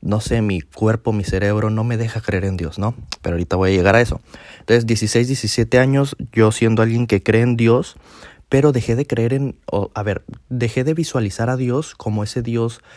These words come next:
católico que nos planteaba la religión, ¿no? Porque dejé de verlo así, dejé de pensarlo así, eh, y me empecé a alejar de la religión, no de Dios, de la religión me empecé a hablar, fue cuando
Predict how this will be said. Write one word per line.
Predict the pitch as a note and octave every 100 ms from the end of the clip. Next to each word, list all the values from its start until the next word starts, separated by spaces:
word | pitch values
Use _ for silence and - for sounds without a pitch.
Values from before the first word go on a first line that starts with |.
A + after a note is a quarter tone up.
| - _ -
católico | A2+ - G#2 G#2+ A2 B2 -
que | F#2+
nos | F#2+ F#2
planteaba | - F#2 E2+ G2 F#2
la | G#2 G#2
religión, | F2+ D#2 - G2 A2
¿no? | D#2+ E3
Porque | - F#2+ - F#2 F2 E2 - _ - - - -
dejé | G#2+ B2+
de | B2+
verlo | C3 B2+
así, | A#2 -
dejé | E2+ E2+ G2+
de | G#2
pensarlo | A#2 - F#2 F#2 A2 A2 A#2+
así, | - B2 - - - - -
eh, | A#2 G#2+ G#2 - _ _
y | B2+ C#3 F3
me | B2+
empecé | A2+ G#2+ -
a | A2+
alejar | B2 A#2 B2 B2
de | B2
la | C3 C3 -
religión, | A#2 B2 C3+ C#3 A#2+ F2+ C#2 _ -
no | B2 C3+
de | C#3
Dios, | G#2+ - - -
de | -
la | B2 A#2+
religión | A2 G2+ - C3
me | C3+
empecé | A2 -
a |
hablar, | G#2 F#2+
fue | E2+ G#2+
cuando | A#2+ A#2+